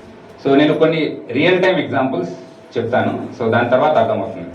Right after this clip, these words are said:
But first of all, thank you ma'am. మీరు first of all values గురించి చెప్పినప్పుడు, so యాక్చువల్‌గా ఒక పర్సన్ సిటిజన్‌గా తయారయ్యే ఫేజ్‌లో మొదటి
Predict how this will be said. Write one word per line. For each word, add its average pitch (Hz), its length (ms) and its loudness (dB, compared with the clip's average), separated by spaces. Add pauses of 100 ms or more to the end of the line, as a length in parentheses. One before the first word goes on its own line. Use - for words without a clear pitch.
(560)
But 131 160 4
first 147 240 2
of 175 120 0
all, 214 120 4 (380)
thank - 220 0
you 381 100 0
ma'am. 339 160 4 (560)
మీరు 160 180 -2 (1000)
first 151 200 2
of 190 100 4
all 180 180 4
values 175 320 2
గురించి 170 240 -6
చెప్పినప్పుడు, 120 580 -10 (880)
so 160 120 -4
యాక్చువల్‌గా 240 420 4
ఒక - 180 0
పర్సన్ 170 320 0
సిటిజన్‌గా 180 460 -4
తయారయ్యే 151 500 2
ఫేజ్‌లో 127 340 2 (720)
మొదటి 190 300 2